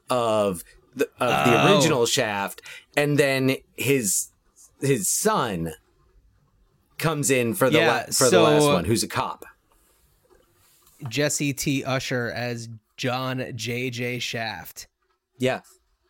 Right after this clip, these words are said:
Speaker 2: Regina
Speaker 1: I thought it was
Speaker 2: Hall
Speaker 1: fun.
Speaker 2: is in that one. That was from twenty nineteen. Yeah, so it's funny how the one from twenty nineteen is called Shaft. The one
Speaker 1: Yep.
Speaker 2: from two thousand is called Shaft.
Speaker 1: Yep.
Speaker 2: <laughs>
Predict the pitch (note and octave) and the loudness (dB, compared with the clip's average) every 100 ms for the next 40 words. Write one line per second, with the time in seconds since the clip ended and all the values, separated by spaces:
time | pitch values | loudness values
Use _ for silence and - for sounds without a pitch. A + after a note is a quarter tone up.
0 | _ _ C3+ - D4 F3 F#3+ D3 E3+ D#3 | _ _ 0 4 6 6 4 4 4 4
1 | D#3 D3 D#3 D3+ D3+ D3+ D3+ D3 D3 D3 | 2 2 0 2 0 0 0 2 2 0
2 | D3+ - - - E3+ B3 E3 D3+ D3+ D3 | -2 -8 -10 0 0 0 -2 0 0 0
3 | C3+ B2+ - C#3 C3 B2+ - - _ F3+ | -2 -4 -4 -2 -4 -6 -12 -20 _ -2
4 | G#3 - F#3+ - F#3 F3+ C#3 C#3 C3+ B2+ | 0 2 0 2 0 2 0 2 2 0
5 | G#2 C3 C#3 C#3+ C#3 C3 C#3+ C#3 C3+ B2 | -4 0 0 0 -2 -4 -2 -2 -4 -4
6 | C3 B2+ - C3+ C#3+ - C3 A2+ B2+ - | -4 -6 -6 -6 -4 -4 -4 -4 -8 -12
7 | _ _ _ - D3+ C3 B2 E3 E3+ E3+ | _ _ _ 0 0 0 -2 -2 0 -2
8 | C3 B2 C#3+ E3+ _ C#3 - D#3+ E3+ - | -2 -6 -8 -8 _ -6 0 0 0 0
9 | B2+ B2 - - - - - G#3 G3 D#3 | 0 -2 -6 -12 -18 -12 0 2 4 0
10 | D#3 E3 D#3+ | 0 -2 -2